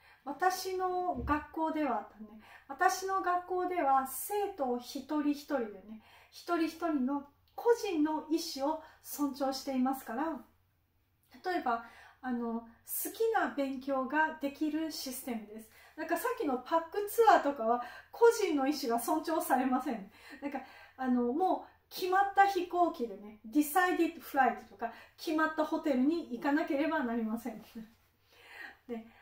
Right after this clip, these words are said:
私個人としての意見では、これ会議とかで話すときに、あの、私は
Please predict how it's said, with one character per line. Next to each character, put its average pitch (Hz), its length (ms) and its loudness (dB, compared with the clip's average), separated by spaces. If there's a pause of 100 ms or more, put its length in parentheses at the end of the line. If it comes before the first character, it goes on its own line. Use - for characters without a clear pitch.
(140)
私 440 760 2
個 - 180 -2
人 339 320 -4
と 262 140 -2
し - 160 -10
て 240 140 0
の 294 300 2
意 262 80 -6
見 240 260 0
で 208 80 -8
は、 202 120 -6
こ 339 180 -2
れ 320 180 -2
会 - 100 -10 (220)
議 294 100 -2
と 240 120 -2
か 226 120 -6
で 220 80 -6
話 254 300 -2
す - 120 -16
と - 40 -18
き - 80 -20
に、 226 140 -18 (440)
あ 247 100 -4
の、 247 280 0 (240)
私 381 460 0
は 370 220 2